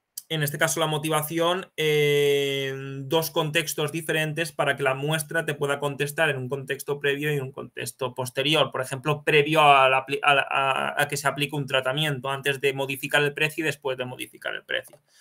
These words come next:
Entonces, tenías en este, podrías ver qué, qué sucede con dos muestras previo a que se haya desarrollado un tratamiento. Son mu-, dos muestras dependientes. Bueno, vamos a dejar aquí este vídeo y vamos a proseguir con el anova.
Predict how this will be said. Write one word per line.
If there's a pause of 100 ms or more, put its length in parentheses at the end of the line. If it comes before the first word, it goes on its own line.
(160)
Entonces,
tenías
en
este,
podrías
ver
qué,
qué
sucede
con
dos
muestras (600)
previo
a
que
se
haya
desarrollado
un
tratamiento.
Son
mu-,
dos
muestras
dependientes. (1700)
Bueno,
vamos
a
dejar
aquí
este
vídeo
y
vamos
a
proseguir
con
el
anova.